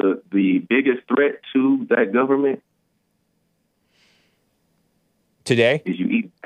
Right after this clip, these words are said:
Speaker 1: the Americans.
Speaker 2: Yeah, w-, we're rotting from within.
Speaker 1: Yeah.
Speaker 2: Yeah. It's not
Speaker 1: What do
Speaker 2: the,
Speaker 1: you
Speaker 2: it's
Speaker 1: think
Speaker 2: not the
Speaker 1: the war took you
Speaker 2: Russians.
Speaker 1: about?
Speaker 2: It's
Speaker 1: You
Speaker 2: not
Speaker 1: know,
Speaker 2: China.
Speaker 1: uh,
Speaker 2: We're rotting from within.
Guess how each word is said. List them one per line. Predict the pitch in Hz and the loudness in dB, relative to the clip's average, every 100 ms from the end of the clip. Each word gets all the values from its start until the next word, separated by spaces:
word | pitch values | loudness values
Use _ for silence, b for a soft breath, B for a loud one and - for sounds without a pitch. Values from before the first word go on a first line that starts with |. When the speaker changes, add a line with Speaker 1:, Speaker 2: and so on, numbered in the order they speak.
| - _ _ _ _ - | -20 _ _ _ _ -4
Speaker 1:
the | |
Americans. | 85 104 95 82 - - _ _ _ _ _ _ _ _ _ - | -2 0 0 -2 -10 -14 _ _ _ _ _ _ _ _ _ -2
Speaker 2:
Yeah, | 131 165 156 | 2 4 2
w-, | 131 131 - 143 | 2 -2 -2 2
we're | 143 139 | 2 2
rotting | 131 156 180 196 180 | 2 2 2 0 0
from | 180 175 | 0 0
within. | 170 147 123 92 80 90 _ _ _ _ _ _ _ _ _ _ _ _ - | 2 2 0 -2 -6 -14 _ _ _ _ _ _ _ _ _ _ _ _ -10
Speaker 1:
Yeah. | - 76 - - _ | -8 -6 -10 -16 _
Speaker 2:
Yeah. | 101 117 147 - _ - | -2 0 -2 -6 _ -8
It's | 107 131 | -6 -2
not | 151 160 | 0 2
Speaker 1:
What | 233 | 2
do | |
Speaker 2:
the, | - | 2
Speaker 1:
you | |
Speaker 2:
it's | - 131 | 2 0
Speaker 1:
think | 123 | 0
Speaker 2:
not | 175 | 0
the | - | 0
Speaker 1:
the | 170 | 2
war | 165 160 | 2 2
took | 165 | 0
you | 156 | 0
Speaker 2:
Russians. | 156 - | 0 -4
Speaker 1:
about? | 90 b b b - | -6 b b b -4
Speaker 2:
It's | 127 | -2
Speaker 1:
You | 226 - | 2 2
Speaker 2:
not | 123 | 2
Speaker 1:
know, | 117 | 0
Speaker 2:
China. | - 185 175 117 | -2 0 2 2
Speaker 1:
uh, | 151 - - - | 2 0 -4 -10
Speaker 2:
We're | 123 117 | -4 0
rotting | 127 131 127 | 0 0 -2
from | 120 123 | -6 -4
within. | 113 107 87 80 | -2 -2 -4 -8